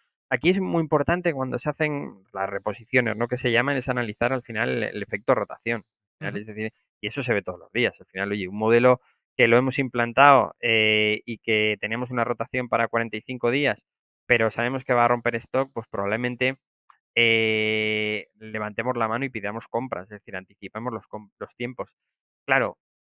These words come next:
Speaker 1: cuando te acercas en estos tiempos o necesitas la mercancía antes, pues aquí entran otras variables. A lo mejor ya no lo puedes traer por barco y tienes que traerlo por avión, con otro coste, con menos margen,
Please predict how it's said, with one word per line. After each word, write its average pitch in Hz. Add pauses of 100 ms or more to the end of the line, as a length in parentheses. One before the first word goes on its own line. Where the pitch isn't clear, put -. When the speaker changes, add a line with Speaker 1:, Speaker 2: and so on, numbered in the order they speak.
Speaker 1:
cuando 117
te 110
acercas 135
en 147
estos 139
tiempos 139
o 110
necesitas 107
la 127
mercancía 127
antes, 139
pues 110
aquí 104
entran 127
otras 107
variables. 101
A 95
lo 92
mejor 107
ya 135
no 131
lo 113
puedes 101
traer 95
por 87
barco 120 (360)
y 113
tienes 104
que 113
traerlo 101
por 90
avión, 117 (160)
con 92
otro -
coste, 120
con 95
menos 101
margen, 117